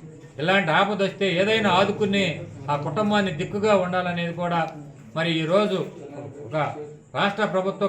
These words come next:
కేంద్ర ప్రభుత్వాలే కాదు, ఈరోజు స్వచ్ఛంద సంస్థలు కానివ్వండి, ఈ రోజుకి ఎక్కడైతే మరి హైదరాబాద్ కానివ్వండి, బెంగళూరు కానివ్వండి, అనేక ప్రాంతాల్లో నివాసం ఉండేటువంటి చదువుకున్న వాళ్ళు ప్రతి ఒక్కరు కూడా ఆలోచన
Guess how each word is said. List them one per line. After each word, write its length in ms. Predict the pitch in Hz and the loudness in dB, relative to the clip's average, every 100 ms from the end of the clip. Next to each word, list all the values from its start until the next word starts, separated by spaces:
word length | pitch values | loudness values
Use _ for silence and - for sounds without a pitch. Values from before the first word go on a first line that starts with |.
| - | 0
కేంద్ర 220 | 185 190 165 | 0 0 -2
ప్రభుత్వాలే 480 | 175 190 196 190 180 170 | -2 0 2 4 4 4
కాదు, 200 | 175 208 214 175 180 - 156 | 2 0 -2 -8 -14 -8 2
ఈరోజు 300 | 202 214 220 202 | 4 4 2 0
స్వచ్ఛంద 400 | 185 190 214 208 196 | 0 0 -2 -2 0
సంస్థలు 360 | 175 185 185 180 170 | 0 -2 -2 -2 -2
కానివ్వండి, 400 | 165 160 147 120 - - - 143 | -2 -2 -4 -6 -12 -20 -12 -2
ఈ 20 | 196 202 | 2 4
రోజుకి 340 | 220 226 208 185 | 2 2 2 2
ఎక్కడైతే 460 | 208 214 220 220 208 143 202 208 - | 4 4 4 4 2 0 -4 -12 -6
మరి 100 | 170 160 | 0 2
హైదరాబాద్ 460 | 185 208 202 196 185 | 4 4 4 4 4
కానివ్వండి, 280 | 185 190 185 170 | 0 0 -2 -2
బెంగళూరు 380 | 185 202 196 180 | 0 2 2 2
కానివ్వండి, 420 | 180 185 196 214 196 - - - - | 2 2 2 2 0 -4 -14 -12 -2
అనేక 300 | 185 233 220 226 165 | 2 4 4 2 4
ప్రాంతాల్లో 500 | 185 214 214 214 202 170 | 2 2 2 2 2 2
నివాసం 380 | 208 226 220 208 | 2 2 0 0
ఉండేటువంటి 540 | 202 208 190 185 185 - | 4 4 4 0 -2 -2
చదువుకున్న 400 | 175 202 214 202 | -2 0 0 0
వాళ్ళు 140 | 196 185 160 | 0 0 -2
ప్రతి 200 | 165 220 | -2 -2
ఒక్కరు 200 | 214 208 196 | -2 -2 0
కూడా 140 | 165 160 | 0 2
ఆలోచన 280 | 190 185 | 0 0